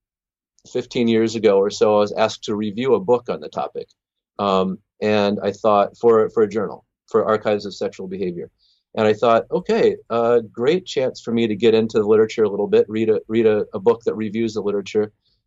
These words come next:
and, uh, and also have a publication." I was a postdoc at the time, and I, you know, the more publications, the better, I thought at the time. And, um, I, the book sort of took a strong, uh, it, ostensibly it, it was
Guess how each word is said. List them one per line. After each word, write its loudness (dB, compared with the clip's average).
and, 2
uh, 0
and 2
also 2
have 0
a -4
publication." -2
I 2
was -2
a -4
postdoc -2
at -2
the -8
time, -2
and -2
I, 0
you -2
know, 0
the -4
more 4
publications, 0
the -10
better, -2
I 0
thought 4
at -2
the -8
time. -2
And, 0
um, 0
I, 0
the -4
book 0
sort 0
of 0
took -4
a 0
strong, -2
uh, 2
it, -4
ostensibly 0
it, 2
it 4
was -2